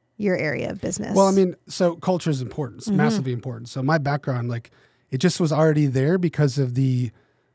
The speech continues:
Speaker 2: barrier of entry, right? Like, it's
Speaker 1: Mm-hmm.
Speaker 2: really tough to get through seal training. So
Speaker 1: Yeah.
Speaker 2: at the other side of that,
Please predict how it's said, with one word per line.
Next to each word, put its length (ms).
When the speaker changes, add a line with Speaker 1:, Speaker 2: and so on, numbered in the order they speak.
Speaker 2:
barrier 720
of 120
entry, 540
right? 320
Like, 140
it's 160
Speaker 1:
Mm-hmm. 280
Speaker 2:
really 280
tough 260
to 100
get 240
through 260
seal 240
training. 300
So 380
Speaker 1:
Yeah. 60
Speaker 2:
at 200
the 100
other 200
side 400
of 140
that, 260